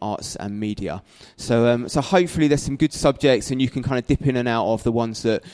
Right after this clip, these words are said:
will really be relevant, um, for you and for, for others, um, that are on site. So we're, we're called to, um, make disciples of the next generation. It's the tagline of New Day,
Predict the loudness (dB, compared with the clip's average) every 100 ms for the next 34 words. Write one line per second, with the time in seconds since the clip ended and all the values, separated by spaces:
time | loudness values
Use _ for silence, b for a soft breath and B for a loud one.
0 | B B 2 2 2 0 0 0 0 -2
1 | -8 -8 -6 -6 -4 -8 -8 -6 -2 -2
2 | -2 -6 -8 -6 -6 -6 -10 -8 -6 -6
3 | -6 -8 b b b -4 -4 -4 -6 -4
4 | -2 -4 -6 -8 -8 -6 -4 -6 -2 4
5 | 6 6 4 2 4 4 4 2 2 2
6 | 2 B B B 2 4 4 0 0 -2
7 | 0 2 2 2 0 0 0 0 4 4
8 | 4 2 2 -2 -4 -4 0 0 2 0
9 | 0 -2 -4 0 2 2